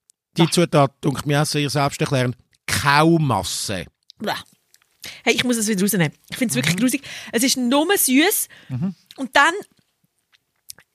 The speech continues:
Speaker 2: eben, es zerbröselt und es ist, es ist, und es wird dann so instantly steinhart.
Speaker 1: Und fabriziert
Speaker 2: Ja.
Speaker 1: in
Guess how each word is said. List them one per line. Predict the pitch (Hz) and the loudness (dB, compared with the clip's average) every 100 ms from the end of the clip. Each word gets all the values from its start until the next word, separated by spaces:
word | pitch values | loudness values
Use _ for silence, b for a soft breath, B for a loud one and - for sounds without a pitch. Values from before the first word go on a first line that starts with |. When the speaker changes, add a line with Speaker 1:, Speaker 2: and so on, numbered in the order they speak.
| - | -6
Speaker 2:
eben, | 262 247 | 0 0
es | 202 | 0
zerbröselt | - 233 220 285 294 311 330 - | -2 0 0 0 0 0 -2 -2
und | 269 | -4
es | 247 254 | -2 0
ist, | 240 - - _ _ - | 0 0 -4 _ _ -4
es | 254 | -2
ist, | 247 - | -2 -2
und | 262 | -4
es | |
wird | 226 254 | -2 0
dann | 247 254 | -2 -2
so | - - _ | -6 -8 _
instantly | 277 311 - 269 254 | -4 -2 -4 -4 -2
steinhart. | 233 214 196 175 147 - - _ _ _ | 0 2 2 0 -6 -10 -20 _ _ _
Speaker 1:
Und | 160 185 196 - | 2 2 0 -4
fabriziert | 156 143 139 - 147 160 - _ _ _ _ _ _ _ | -2 0 -2 -2 -4 -4 -8 _ _ _ _ _ _ _
Speaker 2:
Ja. | - 90 | -10 2
Speaker 1:
in | 135 143 | 4 4